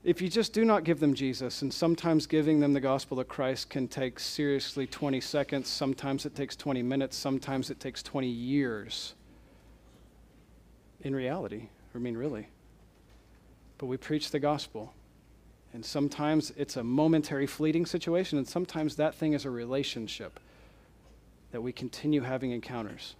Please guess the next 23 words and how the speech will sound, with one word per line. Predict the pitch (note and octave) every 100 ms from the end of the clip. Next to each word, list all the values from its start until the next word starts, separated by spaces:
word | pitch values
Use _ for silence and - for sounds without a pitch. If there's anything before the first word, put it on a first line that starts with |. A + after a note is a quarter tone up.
| -
right? | A#2+ C#3 - - - - - - - - -
So | - A#2+ A2 - - - -
just | F3 E3+ -
remember, | F#3+ D#3+ B2+ A2 -
as | C#3 D#3+
these | E3+ F3
question, | - E3 - E3 D#3+
questions | - D3 F3 E3+
are | F#3
approached, | - D3 D#3 -
do | D3
we, | C#3+ C#3 - -
do | D#3
we | D#3+
prepare | D#3+ D3 F3
ourselves? | F#3 G3+ A#3 C#4+ - - - - - - - - -
Yes. | C#3 B2+ E3 G#3+ - - - - -
Do | D3+
we | D#3+
present | D#3 D3+ F#3
Christianity | - F3+ - E3 F3 E3+ E3
as | C#3+ B2
reasonable? | C#3 D#3+ D#3 C#3 C3+ F3+ C4+